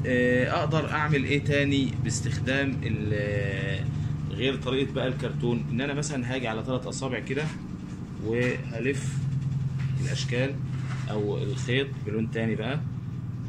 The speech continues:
آه، يعني عدد لا بأس به، عشر لفات، خمستاشر لفة كده بالشكل ده كده. وبعدين هطلعها من ال-، الأصابع وأحاول إن أنا أربط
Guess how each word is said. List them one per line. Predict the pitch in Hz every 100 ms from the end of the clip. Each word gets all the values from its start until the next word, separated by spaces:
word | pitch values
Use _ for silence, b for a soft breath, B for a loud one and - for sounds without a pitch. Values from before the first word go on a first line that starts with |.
| - -
آه، | 101 98 98 92 113 -
يعني | 135 123 117 113
عدد | 110 113 110 - 107 104 101
لا | 104
بأس | 107 104
به، | 104 110 104
عشر | 110 110 101
لفات، | 98 113 107
خمستاشر | 104 101 - 104 104
لفة | 110 - 107
كده | 120 135 165 - - - - - -
بالشكل | - - 104 101
ده | 98
كده. | 101 113 147 165 - - - - - - - - - - - - - - - - - - - - - - - - - - - - - - - - - - - - - - 127
وبعدين | 117 104 98 107 104
هطلعها | 92 98 98 107 107 101
من | 98 104
ال-، | 98 92 - -
الأصابع | - - - 110 107 101
وأحاول | 92 - 110 104 95
إن | 95 95 101
أنا | 101 101
أربط | 104 - 98